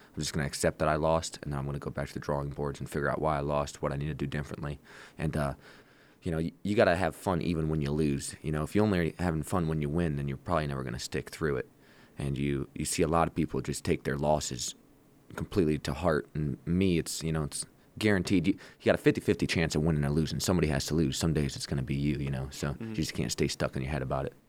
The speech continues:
Speaker 2: I don't think I've ever heard that before. Is that a mindset you've always had, or is that a mindset you maybe developed over time and you actually did feel pressure in those early fights of your career?
Speaker 1: When I used to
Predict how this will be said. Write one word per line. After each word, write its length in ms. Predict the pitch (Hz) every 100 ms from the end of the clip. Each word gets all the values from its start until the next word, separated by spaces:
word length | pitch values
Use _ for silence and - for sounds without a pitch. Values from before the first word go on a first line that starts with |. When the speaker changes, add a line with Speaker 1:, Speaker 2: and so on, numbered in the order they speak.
| - - -
Speaker 2:
I 40 | -
don't 120 | 143
think 120 | 185
I've 120 | 208
ever 200 | 175 139
heard 260 | 113 135 135
that 180 | 123 113
before. 580 | 110 - 123 113 101 -
Is 160 | 127 123
that 140 | 151
a 40 | 180
mindset 440 | 160 160 - 151
you've 220 | 131 120
always 360 | - 120 117 107
had, 280 | - 110 170
or 60 | 147
is 100 | 117
that 120 | 113
a 40 |
mindset 340 | 113 110 110 113
you 60 |
maybe 400 | 113 113 110 104
developed 400 | 101 110 113 -
over 160 | 110 104
time 380 | - 135 131 117
and 80 |
you 60 | 113
actually 240 | 110 120
did 200 | 101 120
feel 180 | 113 104
pressure 500 | - 110 101 - 110
in 120 | 104
those 320 | 104 101 98 -
early 280 | 113 107 101
fights 220 | 104 101
of 80 | 98
your 100 | 101
career? 400 | - 113 98 - _ _ _ _ _ _ _
Speaker 1:
When 120 | 90 123
I 40 |
used 180 | 131 -
to 240 | 90 82